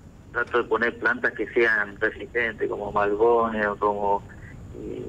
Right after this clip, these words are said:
rosas o como plantas así que, que florezcan y que no estén sufriendo, digamos, ¿no? Eh, y acá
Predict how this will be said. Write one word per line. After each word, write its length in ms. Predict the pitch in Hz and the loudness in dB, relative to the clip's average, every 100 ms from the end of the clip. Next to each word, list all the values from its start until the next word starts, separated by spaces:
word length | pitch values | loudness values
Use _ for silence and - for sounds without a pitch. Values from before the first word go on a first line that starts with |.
| - - - - | -12 -14 -16 -6
rosas 540 | 117 127 120 107 117 110 | 2 4 4 4 2 2
o 200 | 107 101 | 2 2
como 200 | 110 104 | 2 2
plantas 360 | 113 120 117 104 | 2 0 0 0
así 160 | 123 | -2
que, 180 | 107 107 | 2 2
que 120 | 104 | 2
florezcan 480 | 104 113 113 123 139 | 2 4 4 4 2
y 80 | 120 | 2
que 80 | 110 | 2
no 80 | 104 | 0
estén 260 | - 113 110 | 0 -2 -2
sufriendo, 480 | 101 113 117 110 | 0 2 2 4
digamos, 320 | 101 101 98 104 | 4 4 0 2
¿no? 180 | 123 - - - - - - - | 0 0 -16 -20 -18 -18 -14 -4
Eh, 200 | 107 - | -2 4
y 80 | 120 | 4
acá 240 | 104 147 | 4 2